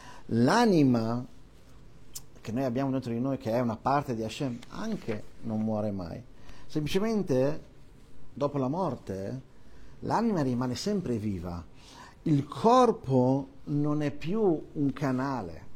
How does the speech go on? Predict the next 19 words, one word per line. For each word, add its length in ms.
non 140
è 40
più 220
un 220
veicolo 720
per 140
l'anima 400
in 80
questo 240
mondo, 520
ma 200
visto 320
che 120
il 80
tzaddik 640
tutta 340
la 80
sua 320
vita, 520